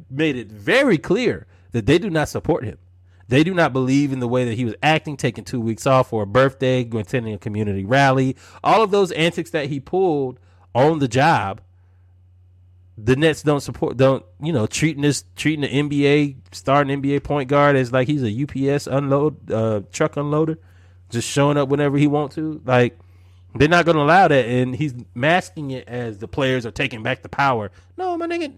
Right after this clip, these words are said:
anybody that decides not to go to work deserves to be fired. You signed up for that. You signed up for work.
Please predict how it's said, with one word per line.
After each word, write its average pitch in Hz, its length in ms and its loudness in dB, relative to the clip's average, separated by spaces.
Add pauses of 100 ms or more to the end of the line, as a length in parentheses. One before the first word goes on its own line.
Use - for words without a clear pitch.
(220)
anybody 240 600 2
that 196 180 0
decides 175 580 0
not 156 320 -4
to - 80 -18
go 151 180 0
to 131 80 -2
work 117 400 -2 (320)
deserves 117 380 0
to 113 80 -10
be 104 140 -6
fired. 98 320 -14 (340)
You 262 400 2
signed 240 360 0
up 302 140 0
for 156 100 -6
that. 107 160 -10 (680)
You 208 260 4
signed 226 320 2
up 220 120 0
for 208 100 0
work. 226 300 0